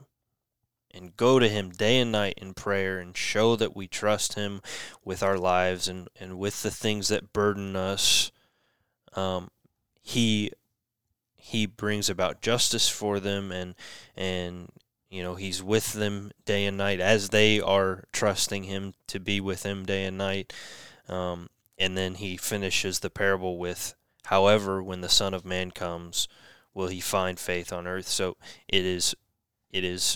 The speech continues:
back to what we talked about in verse one. Don't lose heart.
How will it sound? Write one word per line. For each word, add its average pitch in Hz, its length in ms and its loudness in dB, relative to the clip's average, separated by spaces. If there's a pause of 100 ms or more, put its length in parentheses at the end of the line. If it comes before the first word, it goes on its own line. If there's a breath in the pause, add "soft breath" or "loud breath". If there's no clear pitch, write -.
(120)
back 101 440 0
to 101 280 -2
what 98 280 2
we 98 120 -4
talked 107 360 0
about 98 280 -2
in 90 60 -16
verse 95 280 -4
one. 104 420 2 (880 soft breath)
Don't 98 260 0
lose 123 240 2
heart. 107 380 4